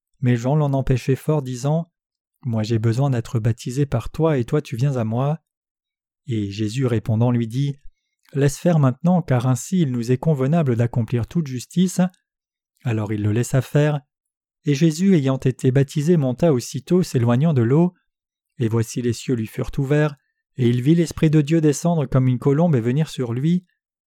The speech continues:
Et voici une voix qui venait des cieux disant, « Celui-ci est mon Fils bien-aimé en qui j'ai trouvé mon plaisir. » Matthieu trois, versets treize à dix-sept.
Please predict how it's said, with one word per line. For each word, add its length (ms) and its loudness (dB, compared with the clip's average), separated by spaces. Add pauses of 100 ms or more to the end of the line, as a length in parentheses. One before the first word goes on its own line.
(280)
Et 100 0
voici 440 -2
une 180 2
voix 200 0
qui 160 -8
venait 280 -2
des 100 -2
cieux 240 -4
disant, « 480 -4 (500)
Celui-ci 600 -4
est 60 0
mon 160 -4
Fils 320 -8
bien-aimé 500 2
en 100 0
qui 140 -10
j'ai 160 -4
trouvé 300 -2
mon 160 -2
plaisir. » 600 -2 (840)
Matthieu 340 -4
trois, 320 0
versets 340 -4
treize 280 -2
à 80 0
dix-sept. 500 -2